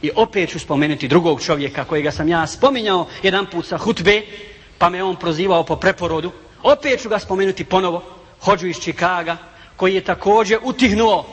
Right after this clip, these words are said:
i čije su parole protiv talibana Amerikanci uzeli kao glavne antiterorističke parole i lijepili ih diljem Bosne i Hercegovine. Gdje su sada? Gdje su sada kad treba braniti čast muslimana?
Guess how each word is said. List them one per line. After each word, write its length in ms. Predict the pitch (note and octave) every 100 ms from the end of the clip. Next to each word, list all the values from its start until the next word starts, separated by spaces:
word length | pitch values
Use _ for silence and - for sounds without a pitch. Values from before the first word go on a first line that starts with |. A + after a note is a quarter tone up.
| - - - - F#3+
i 80 |
čije 280 | F3+ A3 A3
su 140 | A3 G#3+
parole 600 | G#3+ G3+ A3 A#3 A#3 A3+
protiv 320 | A3 G#3+ G#3
talibana 760 | G#3 G3+ G3 G#3 A3+ A3 B3 C4 - - -
Amerikanci 1000 | F#3 G3+ G#3 G3 - G#3+ A3 A#3 A3 G#3
uzeli 800 | A3+ A3+ G#3+ A3+ G#3+ A3 C3 - - - _ -
kao 220 | E3+ D#3+
glavne 480 | D3+ F#3 F3+ D#3+ D#3+
antiterorističke 680 | C#3+ C3 C3 C3+ C3+ - B2+
parole 380 | - A2 G#2+ A2 - - - -
i 100 | D#3
lijepili 600 | D3+ F#3 F3+ E3+ D#3+ C#3
ih 80 | B2+
diljem 260 | D#3+ F#3+ D3+
Bosne 260 | D3+ D3+
i 20 | B2
Hercegovine. 500 | B2+ B2 A2+ A2 A2+ - - - - - - -
Gdje 240 | C#3 C#3 F#3+
su 120 | D#3+
sada? 260 | - C#3+ G#2+ - - - - - - - - -
Gdje 300 | D3 D#3 F3+
su 140 | A3 F#3
sada 340 | - G#3 G3
kad 220 | - E3+
treba 300 | F#3+ F#3+ F3+
braniti 540 | D3 D#3+ F3+ E3 D3 -
čast 300 | E3 C#3 -
muslimana? 560 | C3 C3+ C3 C3+ C3